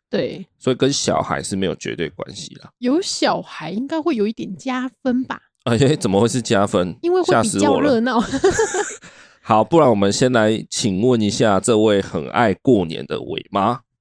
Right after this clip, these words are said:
Speaker 1: 耶，出场了，先给我一个出场的声音哦。
Speaker 2: <laughs> 你刚刚就出过了。
Speaker 1: 好。OK。
Speaker 2: 来，你说说看你为什么会喜欢过年？现在，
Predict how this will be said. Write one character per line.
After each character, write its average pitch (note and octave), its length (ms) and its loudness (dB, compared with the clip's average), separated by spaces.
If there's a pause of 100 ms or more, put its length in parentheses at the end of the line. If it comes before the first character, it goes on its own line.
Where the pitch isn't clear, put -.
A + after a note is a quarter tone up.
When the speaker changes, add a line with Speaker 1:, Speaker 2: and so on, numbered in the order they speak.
(120)
Speaker 1:
耶， G#3+ 240 0
出 C#4 180 2
场 C4+ 160 -2
了， G3 140 0
先 C4 160 -2
给 B3 80 -2
我 G3 60 0
一 F3 40 -6
个 G3 140 -4
出 - 160 -6
场 G#3 160 -4
的 F3+ 60 -14
声 - 120 -10
音 - 120 -10
哦。 F3 100 -14 (480)
Speaker 2:
<laughs> D#4 480 -2
你 A#2+ 120 0
刚 A#2 220 2
刚 - 0 -
就 A#2+ 140 0
出 A#2 220 0
过 A2 260 4
了。 F#2 140 -2 (240)
Speaker 1:
好。 B3 80 -4
OK。 A3 280 -2 (280)
Speaker 2:
来， F#2 420 -2 (320)
你 A2+ 240 -2
说 C#3 220 0
说 D3 120 2
看 C#3+ 240 2
你 G2+ 140 -4
为 A#2+ 220 4
什 G2+ 160 -2
么 C#2 440 -6
会 - 220 0
喜 - 240 -6
欢 F#2 220 -4
过 F#2+ 260 -4
年？ - 280 -16 (540)
现 G#2+ 300 -4
在， F#2+ 320 -2